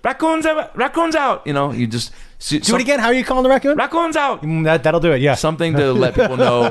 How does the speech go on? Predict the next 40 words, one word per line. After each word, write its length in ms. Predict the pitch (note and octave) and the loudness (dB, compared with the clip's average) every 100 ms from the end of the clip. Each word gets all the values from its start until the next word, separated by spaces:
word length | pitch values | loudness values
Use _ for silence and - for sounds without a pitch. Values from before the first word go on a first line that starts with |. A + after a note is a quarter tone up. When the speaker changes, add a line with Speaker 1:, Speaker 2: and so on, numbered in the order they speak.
| - | -2
Speaker 1:
that 440 | - G#2+ G2+ - | -4 0 -2 -2
you 100 | G#2+ B2 | -2 -2
need 100 | A#2 | 0
to 80 | |
get 200 | G#2 G#2+ | 0 2
up. 260 | F2+ C#2 - - - - - - | 0 -2 -8 -20 -20 -16 -10 -2
Speaker 2:
Dude. 180 | B3+ - - - - - - | -2 -4 -14 -20 -20 -20 -16
Speaker 1:
Sound 300 | - C#3 C3+ | -6 -2 0
like 120 | C#3 C3+ | -2 0
an 80 | |
alarm 380 | B2+ B2 A2 F2+ | 0 2 0 -2
of 80 | F2+ | -4
some 180 | G2 F2+ | -4 -4
sort. 320 | F2 C#2+ - | -4 -4 -2
Speaker 2:
Because 320 | G#3+ A3 D#3+ - - | 0 0 -4 -10 -2
Speaker 1:
Banging 240 | B2+ C3+ | 0 0
on 80 | C3 | 0
the 60 | A#2 | 2
walls. 260 | A#2 A#2+ - - | 2 0 -2 0
Ah! 580 | D#4+ D4+ D4 C#4+ A#3 - | 2 4 2 2 0 0
Speaker 2:
people 280 | D#4+ E4+ F4 | 0 2 0
say, 600 | A3+ F#3+ D#3+ D3+ C#3 - - | 2 2 2 0 -2 -8 -8
<clears throat> 120 | - | 2
"Well, 200 | G3+ G#3+ | 2 4
they're, 300 | F#3+ E3+ F#3+ | 0 2 2
they're 420 | E3 D#3 D#3+ F#3+ | 2 -2 0 0
scared 320 | - G#3+ G#3 | 2 2 4
of 60 | G3+ | 4
you." 120 | G#3 | 4
I'm 60 | D#3 | 2
like, 160 | D#3+ | 0
"Great, 340 | C#3+ A3+ - - | 0 -2 -2 -4
but 140 | D#3 | 0
they 100 | F3+ | 0
could 200 | F3 - | 0 -2
also 380 | - G3 F#3 G#3 | 2 2 2 2
rip 340 | F3 C#3+ E3+ D3 | 2 0 0 0
my 160 | C#3+ | -2
face 400 | C#3 - E3 C#3+ | -2 2 2 2
off." 180 | G#2+ | -2